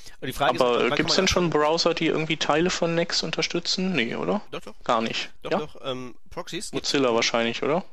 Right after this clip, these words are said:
Speaker 1: Genau, Proxys gibt's im Firefox, äh, vier.
Speaker 2: Mhm.
Speaker 1: Das ist eine Metaprogrammierungs-A P I, die relativ mächtig ist und auch relativ komplex. Gibt da, dazu gibt's mehrere gute YouTube, Vorträge auf YouTube rumschwirren, die werden wir mal verlinken.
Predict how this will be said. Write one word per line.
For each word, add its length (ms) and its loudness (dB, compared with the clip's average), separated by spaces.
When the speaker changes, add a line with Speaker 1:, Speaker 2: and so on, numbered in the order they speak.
Speaker 1:
Genau, 200 -6
Proxys 340 -12
gibt's 160 -10
im 80 -12
Firefox, 600 -8
äh, 560 -12
vier. 340 -10
Speaker 2:
Mhm. 340 -6
Speaker 1:
Das 260 -6
ist 300 -8
eine 180 -8
Metaprogrammierungs-A 880 -10
P 120 -14
I, 180 -8
die 540 -10
relativ 760 -12
mächtig 420 -8
ist 180 -10
und 120 -12
auch 160 -12
relativ 520 -10
komplex. 540 -10
Gibt 440 -12
da, 300 -8
dazu 220 -12
gibt's 180 -14
mehrere 400 -12
gute 320 -12
YouTube, 500 -14
Vorträge 540 -12
auf 140 -10
YouTube 340 -12
rumschwirren, 460 -12
die 100 -14
werden 140 -8
wir 60 -10
mal 120 -10
verlinken. 460 -12